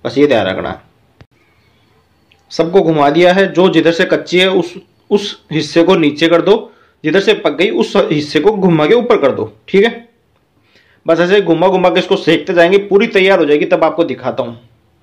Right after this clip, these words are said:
मीडियम फ्लेम के ऊपर बाटियों को एक घंटे तक हमने रोस्ट कर लिया है। बाटियाँ हमारी हो चुके हैं ready। बाटियों को ज़्यादा चलाना नहीं है, ठीक है, एक घंटे तक रोस्ट हुई है, अच्छे से पक चुकी है ये।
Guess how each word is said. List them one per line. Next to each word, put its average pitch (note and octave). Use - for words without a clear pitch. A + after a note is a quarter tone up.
मीडियम A3
फ्लेम G3+
के G3
ऊपर G3+
बाटियों E3
को G3
एक F#3+
घंटे E3+
तक F3
हमने D#3
रोस्ट C#3+
कर C3
लिया D#3+
है। F#3+
बाटियाँ D#3+
हमारी D#3+
हो D#3
चुके D3+
हैं F#3
ready। C#3
बाटियों F#3+
को A#3+
ज़्यादा E3+
चलाना F3+
नहीं E3+
है, D3
ठीक F#3
है, A#3
एक F#3+
घंटे F3+
तक E3+
रोस्ट F3
हुई E3
है, A3
अच्छे -
से B3+
पक -
चुकी D#3
है D3+
ये। A2